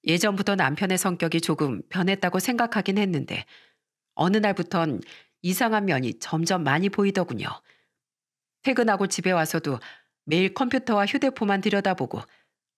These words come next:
아이들이 놀아달라고 해도 귀찮다며 말도 걸지 못하게 했죠. 하루는 막내 아들이 학교 수학 숙제를 풀다가 잘 모르는 게 있어 남편한테 도와달라고 한 적이 있었어요.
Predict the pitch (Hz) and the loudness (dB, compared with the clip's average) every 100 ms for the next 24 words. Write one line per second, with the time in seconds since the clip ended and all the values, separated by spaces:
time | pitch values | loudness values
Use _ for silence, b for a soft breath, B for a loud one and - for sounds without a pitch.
0 | - 147 180 185 180 165 196 202 180 170 | 0 2 2 2 2 4 2 4 2 2
1 | 165 156 151 120 B B B B - 180 | 2 0 0 -6 B B B B -4 0
2 | 233 220 208 196 143 156 185 214 180 180 | 0 0 0 2 2 2 2 0 0 0
3 | 165 175 208 190 156 - - - _ _ | 0 0 0 0 0 -2 -8 -10 _ _
4 | _ _ _ _ _ _ _ _ - 233 | _ _ _ _ _ _ _ _ 0 2
5 | 208 196 180 - B B B - 165 196 | 2 2 0 -2 B B B 0 2 2
6 | 202 185 185 208 - 262 - 208 - - | 2 2 2 0 0 -2 0 -2 -2 -4
7 | 226 214 208 190 165 127 107 b b b | 0 0 0 0 0 0 -4 b b b
8 | _ - 143 147 156 220 220 202 175 160 | _ -2 2 4 4 4 4 2 2 2
9 | 135 - b b _ _ 143 185 226 208 | -2 -2 b b _ _ 0 2 2 2
10 | 196 196 202 214 208 190 170 190 214 214 | 0 0 2 2 4 2 2 0 0 0
11 | 208 190 180 175 - - - | 0 0 0 -2 -2 -6 -6